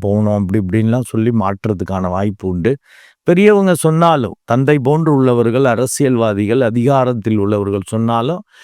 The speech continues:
உங்களுடைய அந்த உண்மையான நிலவரம், உங்க நிலைமையை சொல்லி இது பண்ணிக்கணும். திட்டு வாங்கினா கூட பரவாயில்ல, அவங்க சொன்னாங்கன்னு சொல்லிட்டு பெரிய அடி வாங்குனீங்கன்னா, அது ஆபத்தாக போகும். அதனால தான் உங்களுக்கு தலைப்பே சும்மா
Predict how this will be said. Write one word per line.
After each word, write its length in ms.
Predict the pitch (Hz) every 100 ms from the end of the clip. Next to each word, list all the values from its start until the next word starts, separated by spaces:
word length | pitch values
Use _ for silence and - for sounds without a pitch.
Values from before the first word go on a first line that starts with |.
| - _
உங்களுடைய 600 | 160 208 226 226 208 185 160 135 120 110 104 98 -
அந்த 260 | - 127 123 117 110 107
உண்மையான 640 | 131 147 147 151 156 180 156
நிலவரம், 540 | 123 127 123 113 110
உங்க 220 | 110 104 104 95 95
நிலைமையை 480 | 113 143 160 135 110
சொல்லி 360 | - 131 147 139
இது 180 | 107 110
பண்ணிக்கணும். 480 | 117 101 82 82 82 _ _ _ _ -
திட்டு 220 | 127 170
வாங்கினா 360 | 165 160 151 143
கூட 180 | 139 156
பரவாயில்ல, 460 | 127 120 120 113 101
அவங்க 200 | 117 127
சொன்னாங்கன்னு 560 | 120 139 147 143 139 127
சொல்லிட்டு 280 | 127 110 117
பெரிய 260 | - 120 143 139
அடி 240 | 107 131
வாங்குனீங்கன்னா, 640 | 127 127 117 113 107 107 127 - _ _ _ -
அது 200 | 107 120
ஆபத்தாக 640 | 101 113 113 - 110 98 104
போகும். 340 | 82 101 110 131
அதனால 400 | 101 95 101 104
தான் 220 | 113 139
உங்களுக்கு 360 | 110 98 87 80
தலைப்பே 600 | - 98 110 127 - 139 160 - _ - _ _
சும்மா 500 | - 143 160 175 180